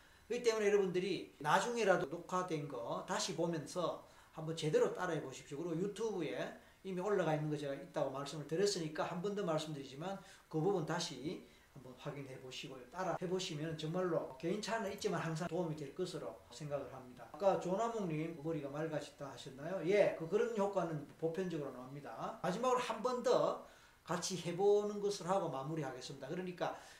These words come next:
이제 아까 그 여러분이 하셨던 거 반복해도 됩니다. 좋아하실 때까지 반복하는 걸 하시는 거예요. 그래서 예를 들어서 지금 머리가 무겁다 한다면 머리가 무겁다, 머리가 무겁다. 또 피곤하니까 눈이 뻑뻑할 수 있잖아요. 눈이 뻑뻑하다, 눈이 뻑뻑하다 그렇게 하셔도 되거든요.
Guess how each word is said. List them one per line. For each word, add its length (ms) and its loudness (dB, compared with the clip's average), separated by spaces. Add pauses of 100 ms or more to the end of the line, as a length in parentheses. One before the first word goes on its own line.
(140)
이제 600 2
아까 280 4
그 140 6
여러분이 260 4
하셨던 420 -4
거 160 -2
반복해도 540 4
됩니다. 720 2
좋아하실 380 2
때까지 280 0
반복하는 520 2
걸 180 -4 (400)
하시는 340 -2
거예요. 400 2 (200)
그래서 580 8
예를 140 4
들어서 200 4
지금 460 0
머리가 260 12
무겁다 460 4
한다면 340 2
머리가 320 4
무겁다, 460 -4
머리가 340 -2
무겁다. 400 -8 (280)
또 100 -6
피곤하니까 500 0
눈이 300 0
뻑뻑할 400 4
수 120 -4
있잖아요. 460 0 (220)
눈이 240 0
뻑뻑하다, 540 0
눈이 240 0
뻑뻑하다 360 -2
그렇게 200 -4
하셔도 260 -4
되거든요. 640 -2